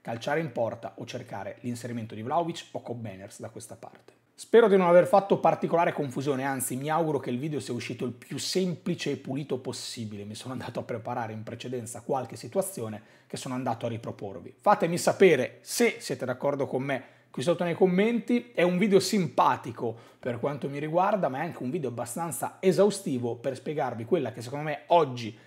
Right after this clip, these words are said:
è la più grande criticità tattica della Juventus, perché per quanto mi riguarda Yildiz ha delle potenzialità incredibili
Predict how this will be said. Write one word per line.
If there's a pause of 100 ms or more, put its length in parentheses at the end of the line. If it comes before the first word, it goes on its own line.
(100)
è
la
più
grande
criticità
tattica
della
Juventus, (220)
perché
per
quanto
mi
riguarda
Yildiz
ha
delle
potenzialità
incredibili